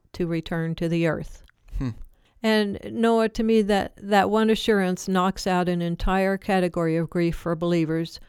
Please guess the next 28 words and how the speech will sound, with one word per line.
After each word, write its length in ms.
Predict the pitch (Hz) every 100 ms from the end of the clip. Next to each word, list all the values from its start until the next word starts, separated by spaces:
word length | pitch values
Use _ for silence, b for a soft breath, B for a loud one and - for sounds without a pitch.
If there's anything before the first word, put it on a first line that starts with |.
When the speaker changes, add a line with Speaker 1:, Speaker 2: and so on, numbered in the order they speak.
| b b b
Speaker 1:
who 160 | 208
know 280 | 190 190 190
that 160 | 175 170
their 140 | 180
believing 440 | 170 180 180 170 165
loved 280 | 170 165 156
one 340 | 160 156 156 -
has 320 | 185 175 156
joy 400 | - 175 160 156
in 160 | 156
God's 280 | 156 156 151
presence. 640 | - 156 151 160 165 - - 127
Speaker 2:
Right. 320 | - 202 - _ - _ _ _
Speaker 1:
It 200 | 220 202
made 240 | 190 185 175
grief 360 | 180 180 175
go 420 | - 175 165 165 - _
easier 420 | - 208 180 185 175
for 160 | 185
me. 200 | 175 175
I 120 | 165 170
knew 300 | 175 185 180
it 140 | -
did 280 | 165 165 160
at 120 | 165
the 120 | 170
time 360 | 165 185 170 165
because 640 | 160 160 165 160 156 -